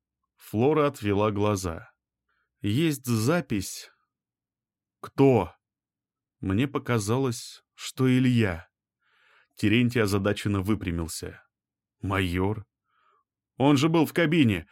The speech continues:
вместе с остальными". Когда парламентёр начал кидаться энергосетками, они выбежали из катера и остались...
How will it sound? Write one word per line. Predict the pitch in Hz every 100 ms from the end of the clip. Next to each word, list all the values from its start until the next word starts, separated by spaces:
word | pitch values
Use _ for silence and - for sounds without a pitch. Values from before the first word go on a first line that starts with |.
| _
вместе | 110 123 180 - 156
с | 180
остальными". | - 185 180 156 104 82 - _ _ _ _ _
Когда | 160 147 170 160
парламентёр | 139 143 147 147 143 139 170 139
начал | 143 123 131
кидаться | 139 139 147 - 139 135
энергосетками, | 143 135 131 120 175 - 127 98 85 85 _ -
они | 143 151
выбежали | 151 151 139 139 139
из | 139 -
катера | 170 - 147 127
и |
остались... | 127 - 151 139 120 - -